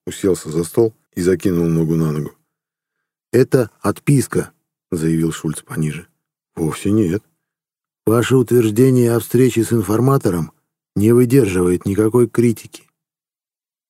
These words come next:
поддержал коллегу Шульц повыше. "Свидетели подтверждают ваш разговор с подозреваемым". "Свидетели видели, как человек, с которым я разговаривал, в кого-то стрелял?"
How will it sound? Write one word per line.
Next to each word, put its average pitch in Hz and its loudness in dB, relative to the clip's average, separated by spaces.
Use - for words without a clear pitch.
поддержал 80 -6
коллегу 78 -4
Шульц 92 -8
повыше. 92 -4
"Свидетели 120 2
подтверждают 113 0
ваш 92 0
разговор 104 2
с - -12
подозреваемым". 92 -2
"Свидетели 82 -4
видели, 98 0
как 87 -4
человек, 101 2
с - -16
которым 87 -2
я 85 0
разговаривал, 78 -4
в - -20
кого-то 87 -4
стрелял?" 113 0